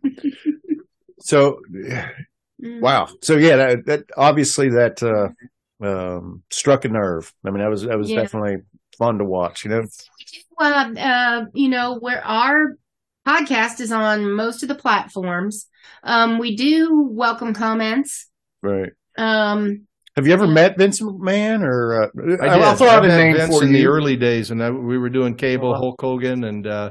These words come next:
Speaker 2: Yeah.
Speaker 1: Mm-hmm.
Speaker 3: and, and some of the others, the early, early ones
Speaker 1: Did
Speaker 3: we
Speaker 1: you
Speaker 3: met.
Speaker 1: meet Cyndi Lauper?
Speaker 3: Never got to meet Cyndi Lauper.
Speaker 2: Let me throw
Speaker 1: Love
Speaker 2: out
Speaker 1: her. Sh-, I have psoriasis too, so,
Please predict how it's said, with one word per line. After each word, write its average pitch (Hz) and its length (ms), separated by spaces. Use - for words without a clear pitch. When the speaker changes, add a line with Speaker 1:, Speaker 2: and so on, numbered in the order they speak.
Speaker 2:
Yeah. 117 320
Speaker 1:
Mm-hmm. 104 320
Speaker 3:
and, 117 140
and 117 160
some 127 200
of 113 60
the 113 180
others, 113 320
the 107 200
early, 127 240
early 127 320
ones 107 240
Speaker 1:
Did 110 100
Speaker 3:
we 110 60
Speaker 1:
you 110 60
Speaker 3:
met. 113 280
Speaker 1:
meet 359 100
Cyndi 339 100
Lauper? 294 420
Speaker 3:
Never 139 280
got 135 220
to 127 80
meet 123 160
Cyndi 117 300
Lauper. 104 360
Speaker 2:
Let 156 80
me 196 80
throw 294 160
Speaker 1:
Love 539 180
Speaker 2:
out 339 60
Speaker 1:
her. 277 260
Sh-, 220 180
I 262 140
have 302 120
psoriasis 269 800
too, 254 320
so, 190 440